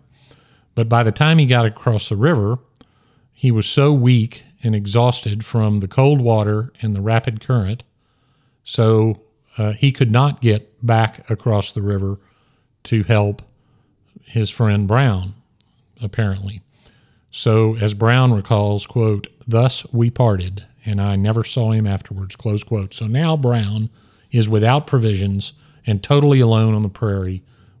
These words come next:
with a dysfunctional at best right arm and shoulder. So he starts walking up the river. Um, the following day, he finds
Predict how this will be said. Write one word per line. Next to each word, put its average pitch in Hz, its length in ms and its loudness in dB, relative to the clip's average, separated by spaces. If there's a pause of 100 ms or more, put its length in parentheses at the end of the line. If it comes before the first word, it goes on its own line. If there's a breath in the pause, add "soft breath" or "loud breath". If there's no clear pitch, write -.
with 110 140 -2
a 104 160 0
dysfunctional 110 800 0
at - 200 -12
best 98 440 -4 (560 soft breath)
right 117 220 2
arm 107 280 2
and 95 100 -2
shoulder. 98 420 -6 (540 soft breath)
So - 160 -4
he 147 140 2
starts 127 400 0
walking 113 540 0
up 117 180 -2
the 113 120 -2
river. 98 320 -6 (1300 soft breath)
Um, 110 560 0
the 113 120 -4
following 151 500 4
day, 110 520 0
he - 200 -4
finds 123 600 4